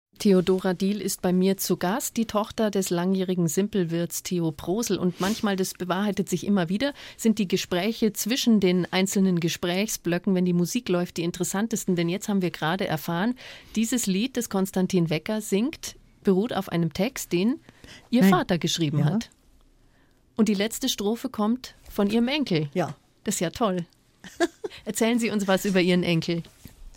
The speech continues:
Speaker 2: Für mein, mein Enkel, der ist auch Liedermacher und hat sich ein Schloss gekauft. <laughs>
Speaker 1: Ein Schloss?
Speaker 2: Ein Schloss in Weitersroda.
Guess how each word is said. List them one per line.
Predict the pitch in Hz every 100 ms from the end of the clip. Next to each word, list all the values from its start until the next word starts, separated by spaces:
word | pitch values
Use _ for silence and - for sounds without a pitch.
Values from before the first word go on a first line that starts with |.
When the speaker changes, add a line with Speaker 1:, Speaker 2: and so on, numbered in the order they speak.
| -
Speaker 2:
Für | 220
mein, | 208 202 170
mein | 196 220
Enkel, | 208 277 - 190 240 - - 233
der | 208
ist | 208
auch | 190 220 262
Liedermacher | 302 277 285 285 285 311 302 _ _ _ _ _ - - - - -
und | - 240 233 226 214
hat | 202 208
sich | - 240 190
ein | 196 190
Schloss | - 233 285 -
gekauft. | 311 - 285 277 359 - - - - 370
<laughs> | - _ -
Speaker 1:
Ein | 190 170
Schloss? | - 202 285 - - -
Speaker 2:
Ein | 185 196
Schloss | - 208 240 359 - - - _ -
in | 214 226
Weitersroda. | 185 175 - 190 - 180 202 226 311